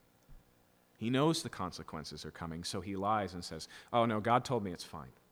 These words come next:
He told me you were coming over for dinner. It's good." Okay. And unfortunately, notice here, uh, verse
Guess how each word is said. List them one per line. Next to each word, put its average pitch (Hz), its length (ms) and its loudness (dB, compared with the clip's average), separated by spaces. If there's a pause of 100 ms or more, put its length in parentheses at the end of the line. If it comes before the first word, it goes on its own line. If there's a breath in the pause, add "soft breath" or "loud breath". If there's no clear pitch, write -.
(200)
He 104 80 -6
told 143 220 4
me 117 80 2
you 98 100 0
were 92 60 -4
coming 90 260 -4
over 80 180 -8
for - 120 -12
dinner. 78 260 -6
It's - 140 -8
good." 78 240 -6 (960)
Okay. 76 300 -14 (1000 loud breath)
And 127 80 2
unfortunately, 123 800 8
notice 170 360 4
here, 101 280 0 (1500 loud breath)
uh, 101 240 2
verse 123 440 4